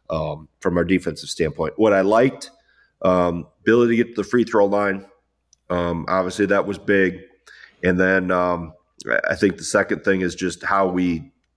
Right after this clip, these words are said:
finally got our footing the second, the back half of the, the last ten minutes. I thought we, we were much sounder defensively, and that's a credit to Iowa. It's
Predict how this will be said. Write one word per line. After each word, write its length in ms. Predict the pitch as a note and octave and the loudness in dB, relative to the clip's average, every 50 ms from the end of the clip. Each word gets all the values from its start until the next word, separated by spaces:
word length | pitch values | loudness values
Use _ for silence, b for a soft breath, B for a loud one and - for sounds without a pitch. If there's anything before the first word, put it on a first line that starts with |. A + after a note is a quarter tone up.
| _ _ | _ _
finally 360 | - - G2+ F#2+ F2+ F2+ F2 | -2 0 0 0 0 0 0
got 160 | F2 F2+ E2+ | 0 0 0
our 80 | E2+ E2 | 0 -4
footing 380 | - - F#2 F2+ E2+ D#2+ D#2+ | -4 -2 0 0 0 -2 -4
the 80 | - D#2 | -8 -8
second, 360 | - - F2 D#2+ - - - | -4 -2 -2 -2 -2 -4 -12
the 60 | - E2+ | -12 -6
back 340 | D2+ F2 F2 E2+ D#2+ - | -2 0 0 0 -2 -4
half 300 | - E2+ E2 D#2+ D#2+ - | -8 -10 -8 -8 -10 -12
of 80 | E2 D#2+ | -12 -12
the, 220 | D#2+ D#2+ D#2+ D#2 - B B B B B B | -10 -10 -12 -12 -16 B B B B B B
the 100 | - G#2+ | 4 4
last 300 | A2 A2 A2 G#2+ - - | 6 6 4 2 2 0
ten 180 | A2 G2 F2+ | 0 2 2
minutes. 320 | F2 F2+ F2 F2 E2 - - | 2 0 0 -2 -4 -4 -6
I 80 | E2 E2 | -8 -2
thought 240 | - F2+ E2 D2+ D#2+ | 0 0 0 0 0
we, 280 | E2+ E2 D#2+ D2 - _ _ _ _ _ b b b b b b _ | -2 -2 -2 -4 -8 _ _ _ _ _ b b b b b b _
we 120 | A2+ G#2 | 2 2
were 80 | F2+ E2+ | 2 4
much 340 | E2+ F2 F2 E2+ - - - _ _ _ _ _ _ _ _ | 2 2 0 -2 -4 -10 -16 _ _ _ _ _ _ _ _
sounder 460 | - - - G2 F2+ F2 E2+ D#2+ E2 E2 | -10 -4 -2 -2 0 -2 -2 -2 -4 -4
defensively, 640 | D#2 D#2 D2 E2 E2 D2+ D2 - - D#2 E2 E2 E2 | -4 -8 -6 -4 -4 -4 -4 -8 -10 -8 -6 -6 0
and 80 | F2 | 0
that's 160 | G#2 A2 A2 - | 0 0 0 -6
a 20 | - | -10
credit 300 | - F#2+ F#2 F#2 F2+ F2+ | -4 -2 0 0 0 0
to 80 | G2 E2+ | 0 -2
Iowa. 560 | - F2+ F2+ F2 F2+ F2+ F#2 F#2+ G2 F#2+ F#2 | 0 0 0 0 0 0 0 0 0 0 0
It's 380 | F2 D#2 - - - - - | -4 -6 -10 -18 -16 -18 -16